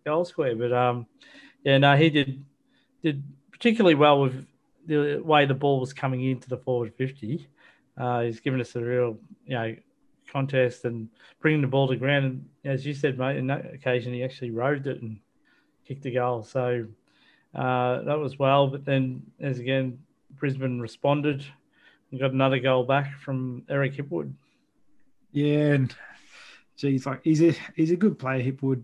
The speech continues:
Speaker 2: uh, but yeah, <laughs> not a, not a massive fan of him. But of course, you know, if he was playing for us, I'd reckon he's,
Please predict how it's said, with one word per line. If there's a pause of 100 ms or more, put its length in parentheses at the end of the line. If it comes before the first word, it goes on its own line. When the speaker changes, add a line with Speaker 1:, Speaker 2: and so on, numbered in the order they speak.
(120)
Speaker 2:
uh,
but (840)
yeah, (220)
<laughs>
not
a, (340)
not
a
massive
fan
of
him.
But
of
course,
you
know,
if
he
was
playing
for
us,
I'd
reckon
he's,